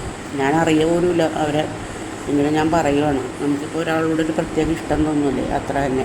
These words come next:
അങ്ങനെ തന്നെ കണ്ടാൽ മതി. മറിച്ചൊന്നും കാണാൻ നിൽക്കണ്ട കേട്ടോ ആരും. പിന്നെ വേറെന്താ പറയാനുള്ളതെന്ന് വെച്ചിട്ടുണ്ടെങ്കിൽ, നമ്മളെപ്പോഴും നമ്മളുടെ മനസ്സിനെ നല്ല രീതിയിൽ കൊണ്ടുപോകാൻ ശ്രമിക്കുക. ആരെന്ത്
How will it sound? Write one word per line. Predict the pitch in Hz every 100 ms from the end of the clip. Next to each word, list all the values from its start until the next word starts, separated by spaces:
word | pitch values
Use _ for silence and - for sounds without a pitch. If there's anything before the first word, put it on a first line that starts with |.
| -
അങ്ങനെ | 143 151 160
തന്നെ | 170
കണ്ടാൽ | 170 147 143
മതി. | 143 123 - - - - -
മറിച്ചൊന്നും | 151 139 - 165 165 156
കാണാൻ | 147 147
നിൽക്കണ്ട | 139 135 127
കേട്ടോ | 131 139
ആരും. | 131 135 143 - - - - - - - - - -
പിന്നെ | 156 156 156
വേറെന്താ | 160 151 156 156
പറയാനുള്ളതെന്ന് | 160 160 151 151 151 156
വെച്ചിട്ടുണ്ടെങ്കിൽ, | 151 147 147 147 160 165 - - - - - - - - - - - - - - - - - - - - - - - - - 165
നമ്മളെപ്പോഴും | 160 180 190 - 175 196
നമ്മളുടെ | 165 160 151 170 175
മനസ്സിനെ | 147 143 151 156 160 - - - -
നല്ല | 165 160 180 185
രീതിയിൽ | 185 185 190
കൊണ്ടുപോകാൻ | 185 156 156 156 156
ശ്രമിക്കുക. | 156 135 131 120 - - - - - - - - - - - - - -
ആരെന്ത് | 180 214 214